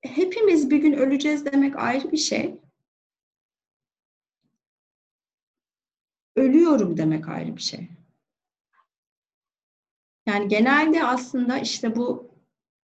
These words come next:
toksik haline gelen söylem, benim toksik dediğim şey, "Hepimiz bir gün öleceğiz." söylemi. Evet, doğru, hepimiz bir gün öleceğiz de işte bunu da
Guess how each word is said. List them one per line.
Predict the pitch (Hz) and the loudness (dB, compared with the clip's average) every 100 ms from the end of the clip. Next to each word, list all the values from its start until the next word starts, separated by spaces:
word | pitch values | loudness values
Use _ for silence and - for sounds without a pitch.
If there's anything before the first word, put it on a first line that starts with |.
| _ | _
toksik | - 240 247 - - | -6 -6 -6 -8 -8
haline | - 277 247 233 208 | 0 2 4 2 2
gelen | 202 185 180 | 0 0 -2
söylem, | 190 - 202 190 180 269 | -4 -6 -4 -4 0 0
benim | 220 226 | 2 0
toksik | 220 214 - 302 - | -4 -6 -6 -12 -8
dediğim | 220 180 170 - | -6 -6 -6 -6
şey, | - 262 - - _ _ _ _ _ _ _ _ _ _ _ - | -6 -6 -10 -16 _ _ _ _ _ _ _ _ _ _ _ -2
"Hepimiz | 403 302 262 233 | 2 2 2 0
bir | 233 | 0
gün | 302 | 2
öleceğiz." | 277 254 240 247 247 | 4 2 2 0 -2
söylemi. | - 185 160 143 156 - _ _ _ | -4 -4 -2 -4 -8 -12 _ _ _
Evet, | 269 392 415 | -4 -4 -4
doğru, | 330 339 | -4 -2
hepimiz | 392 370 302 294 269 | -2 2 2 2 0
bir | |
gün | 285 302 | 2 2
öleceğiz | 294 294 466 453 | 2 -2 -6 -6
de | 262 220 | -6 -6
işte | - - 226 | -6 -2 0
bunu | 254 | 2
da | 359 | 2